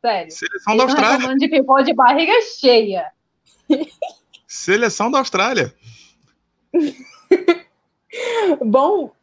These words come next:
Speaker 3: acho que, né, a Ca-, a Carol falou de problemas no garrafão, então acho que nada mais coerente do que falar de Boston Celtics. A gente vai voltar um pouquinho, porque Boston Celtics se envolveu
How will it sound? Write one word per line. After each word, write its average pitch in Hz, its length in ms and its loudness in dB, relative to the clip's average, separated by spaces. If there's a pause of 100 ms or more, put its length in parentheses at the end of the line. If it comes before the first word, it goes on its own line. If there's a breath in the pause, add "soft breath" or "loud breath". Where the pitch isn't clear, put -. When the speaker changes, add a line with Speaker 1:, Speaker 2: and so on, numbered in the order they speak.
(140)
Speaker 3:
acho 294 260 0
que, 311 220 4
né, 254 160 2
a 269 80 0
Ca-, 277 140 0
a 240 220 -2
Carol 240 280 2
falou 226 320 0
de 214 140 -8
problemas 226 580 -4
no 226 100 -6
garrafão, 220 560 -4
então 262 240 -4
acho 240 200 -4
que - 80 -10
nada 220 300 -4
mais 233 340 -6
coerente 220 480 -4
do - 80 -12
que 294 120 -4
falar 226 240 0
de 220 100 -4
Boston 254 380 0
Celtics. - 540 -2 (360 loud breath)
A 311 40 0
gente 381 160 2
vai 339 200 4
voltar 302 420 2
um 302 120 0
pouquinho, 277 580 0
porque 285 220 -2
Boston 240 420 0
Celtics 254 420 -2
se 294 60 -6
envolveu 254 560 2